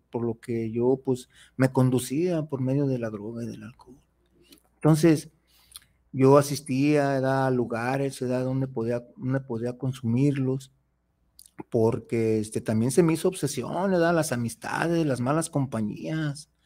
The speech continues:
O sea, yo ya no podía estar así sin, sin esos amigos, ¿verdad? Y,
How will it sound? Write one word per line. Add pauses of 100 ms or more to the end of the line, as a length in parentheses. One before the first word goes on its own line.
(400)
O
sea,
yo
ya
no
podía
estar
así
sin,
sin
esos
amigos,
¿verdad?
Y,